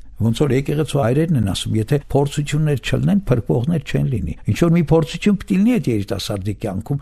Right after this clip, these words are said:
որ ինքը դառնա։ Այսինքն՝ մենք շատ հաճախ այս բարի չարը հարաբերությունների մեջ, մենք ավելի աշխարհային, կենցաղային, մարդկային կամ այս աշխարհի չափանիշների մեջ ենք այդ բարին ու չարը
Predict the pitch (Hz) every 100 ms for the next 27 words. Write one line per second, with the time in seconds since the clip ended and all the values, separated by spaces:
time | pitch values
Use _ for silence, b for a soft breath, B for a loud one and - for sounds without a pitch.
0 | - 101 107 101 - - - - - -
1 | - 139 - 131 - 123 - - - -
2 | 107 165 151 - 120 - - 98 92 95
3 | 113 131 - - - 98 113 90 - B
4 | B 101 104 101 104 101 - 107 98 101
5 | 113 170 254 - - 131 165 226 - b
6 | 127 143 151 147 B 120 - - 117 113
7 | 107 107 117 110 - 104 110 107 107 113
8 | - - 104 107 98 110 113 - 113 -
9 | - 120 - 104 104 107 110 - 120 131
10 | 127 127 - - - - 95 90 90 98
11 | 101 98 - 107 92